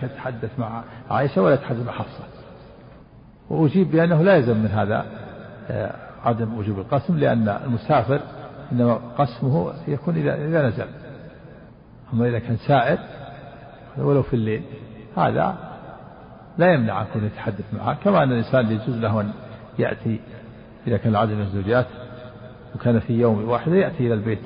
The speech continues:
مثلًا يضع شيء أو يأخذ شيء أو يلاحظ أطفال، فإذا كانت عندها أطفال أو ما أشبه ذلك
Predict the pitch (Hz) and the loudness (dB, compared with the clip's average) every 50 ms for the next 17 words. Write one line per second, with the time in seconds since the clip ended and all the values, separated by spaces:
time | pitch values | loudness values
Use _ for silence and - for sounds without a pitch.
0 | - - - - - - - - 120 113 - 113 110 107 110 107 107 104 104 - | -12 -16 -16 -16 -16 -14 -8 -6 -4 -2 0 2 2 4 2 2 2 0 -4 -2
1 | - 113 110 120 123 113 107 101 107 110 117 110 110 110 101 - - 113 113 117 | 0 0 0 0 0 -2 -2 -2 -2 -4 -4 -8 -10 -10 -10 -8 -6 -4 -4 -4
2 | 131 - - - - - - - - - - - 110 110 107 107 107 98 - 110 | -6 -10 -16 -18 -18 -18 -20 -20 -20 -10 -6 -4 -2 0 0 0 -2 -2 -2 -2
3 | 110 113 - - - 117 113 110 113 - - - - - - - 113 - - - | -2 -4 -4 -4 2 4 6 6 6 4 2 -4 -12 -12 -14 -14 -14 -14 -14 -12
4 | - - 117 110 107 101 - 135 110 110 - - 113 107 107 110 117 107 104 107 | -8 -6 -4 -4 -4 -4 -4 -6 -6 -6 -4 -2 -2 -2 0 -2 -2 -2 0 -2
5 | 113 107 - - 110 110 - 131 120 117 110 - - - 110 117 113 113 127 160 | -2 -2 -2 -2 -2 0 0 0 0 0 0 -2 -4 -6 -4 -4 -4 -4 -4 -4
6 | 175 | -4